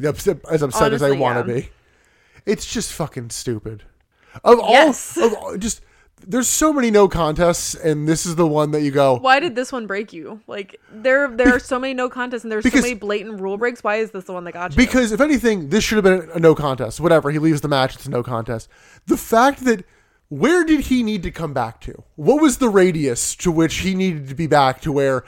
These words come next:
Speaker 1: he wouldn't have been counted out?
Speaker 2: I don't know, he needed to be mentally back in the match. He left with Kimberly to go do something else.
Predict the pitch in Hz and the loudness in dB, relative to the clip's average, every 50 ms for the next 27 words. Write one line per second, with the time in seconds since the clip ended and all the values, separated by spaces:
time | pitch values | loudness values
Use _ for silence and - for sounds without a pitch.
0 | - _ - - 175 165 151 165 165 165 160 147 147 143 143 - - 143 135 131 | -12 _ -8 -4 -2 0 2 2 2 4 2 0 0 -2 -2 -2 -2 -2 -2 -2
1 | 127 117 113 - - - - _ _ _ _ _ _ - 330 392 381 349 370 359 | -2 -6 -8 -8 -10 -16 -20 _ _ _ _ _ _ -10 -8 -6 -6 -4 -4 -4
2 | 349 339 339 339 330 302 311 277 240 226 233 262 294 381 359 240 185 175 175 180 | -4 -4 -4 -6 -6 -8 -10 -8 -8 -8 -10 -10 -10 -10 -10 -8 -8 -10 -12 -12
3 | - 190 185 180 185 190 - 190 - 233 247 277 302 - - 254 277 - - 277 | -14 -14 -14 -14 -14 -12 -12 -12 -10 -6 -6 -6 -6 -6 -10 -14 -14 -12 -10 -8
4 | 262 - 294 240 233 233 240 240 214 190 269 269 285 - 294 269 262 - 254 226 | -6 -4 -2 -2 -2 -2 -2 -4 -4 -2 -2 -2 -2 -2 -2 -2 -2 -2 -4 -4
5 | 220 247 294 208 110 156 - - - - - - - | -4 -6 -6 -8 -10 -14 -16 -18 -20 -20 -20 -20 -20